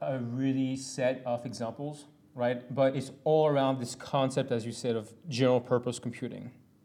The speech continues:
And it has to do with Oracle's rule around, um, what they consider to be, you know, part of that concept.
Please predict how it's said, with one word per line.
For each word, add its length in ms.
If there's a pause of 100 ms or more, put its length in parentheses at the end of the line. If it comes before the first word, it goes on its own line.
(440)
And 100
it 80
has 200
to 60
do 160
with 340 (360)
Oracle's 560
rule 500
around, 460 (500)
um, 380 (160)
what 440
they 80
consider 540
to 180
be, 460 (420)
you 80
know, 180 (240)
part 400
of 140
that 140
concept. 560